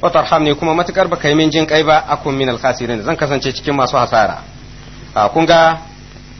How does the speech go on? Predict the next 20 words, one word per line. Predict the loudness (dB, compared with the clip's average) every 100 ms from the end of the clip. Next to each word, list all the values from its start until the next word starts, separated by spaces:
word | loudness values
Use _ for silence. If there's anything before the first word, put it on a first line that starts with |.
| -20 -20 -20 -16 -2
wannan | 2 2 2
ɗabi'a | 0 -2 0 0
ce | -2
ta | -2
annabawan | 0 0 2 2 2
Allah | 0 -2 0
da'iman. | 2 0 -2 -6 -8 -20 -20 -20 -20 -8
Duk | -4 2
sa'ilin | 2 2 2 2 2
da | 0 -2 -16 -20 -20 -20 -20 -20 -6
hankalinsu | -2 0 2 0 2
ya | 0
tashi, | 2 0 0 -10
to | -10
suna | -4 0 0
ƙoƙarin | -2 -2 -2 -2
kai | 0 0
mafaka | 0 -2 0 2
wajen | 2 0
Allah. | -2 -4 -10